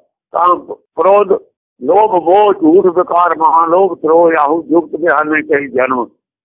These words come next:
ਨਾਨਕ ਲਾ-, ਰਾਖ ਲਿਓ ਆਪਣ ਕਰ ਕਰਮ। ਜਾਂ ਉਹਦੀ ਕਿਰਪਾ ਹੁੰਦੀ ਹੈ, ਨਾਮ ਮਿਲਦਾ ਹੈ,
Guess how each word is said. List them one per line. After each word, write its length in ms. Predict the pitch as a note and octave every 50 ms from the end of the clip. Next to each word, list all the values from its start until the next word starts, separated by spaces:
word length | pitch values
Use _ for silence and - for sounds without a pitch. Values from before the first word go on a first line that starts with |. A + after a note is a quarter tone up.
| _ _ _ -
ਨਾਨਕ 360 | B2+ C#3+ D#3+ E3 D#3 D3 B2+ C#3
ਲਾ-, 300 | B2+ B2 C3 C3+ C#3+ D3 - - A#2
ਰਾਖ 260 | A#2+ C3 D3 C#3+ -
ਲਿਓ 260 | C#3+ D#3+ F#3 G3+ A3+ -
ਆਪਣ 440 | D#3 D#3+ D3+ C#3+ - D3+ D3 C#3
ਕਰ 220 | C3+ C#3+ C#3+ C3+ B2
ਕਰਮ। 420 | - B2+ B2 A#2 A#2 A#2+ A#2 G2+ - _ _ _ _ _ -
ਜਾਂ 100 | E3 F#3
ਉਹਦੀ 240 | F#3+ G#3 G#3+ A3 A3+
ਕਿਰਪਾ 460 | G3 - G3 F3+ F#3+ - A#3+ B3 A#3
ਹੁੰਦੀ 280 | G#3+ A3 G#3+ A3 G#3 G#3
ਹੈ, 60 | G#3
ਨਾਮ 340 | G3 F#3+ F3+ F3+ F3 E3+ F3
ਮਿਲਦਾ 260 | F3 E3 E3+ G#3 G#3
ਹੈ, 40 | G3+